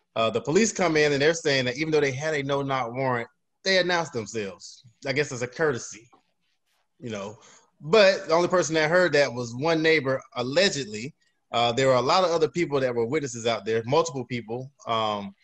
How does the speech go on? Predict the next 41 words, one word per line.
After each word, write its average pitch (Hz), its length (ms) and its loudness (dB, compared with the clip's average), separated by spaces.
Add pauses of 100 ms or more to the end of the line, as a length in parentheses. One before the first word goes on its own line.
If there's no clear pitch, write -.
(200)
nobody 180 440 4
else 185 480 0
can 143 180 0
confirm 151 460 -2
that 127 100 -6
they 135 140 -2
heard 135 180 0
the 127 60 -6
police 135 280 -8
say 131 240 0
anything. 113 540 -2 (260)
And 117 140 -4
the 120 60 0
one 156 180 2
guy 156 160 2
that 139 140 -2
said 143 180 -2
that 131 80 -6
he 127 100 -4
heard 143 280 0
it, 123 140 -6
he 143 80 -10
said 135 200 -4
he 123 200 -6 (140)
felt 147 160 -4
like 123 120 -6
he 131 80 -6
was 120 100 -8
coerced 123 460 -2
into 113 180 -12
saying 127 360 -2
it 107 120 -8
because 110 240 -8
they 120 180 0
asked 117 240 -4
him 113 120 -14
a 104 40 -10
whole 107 240 -6
lot. 98 220 -8 (540)
The 110 80 -8
boyfriend, 127 720 0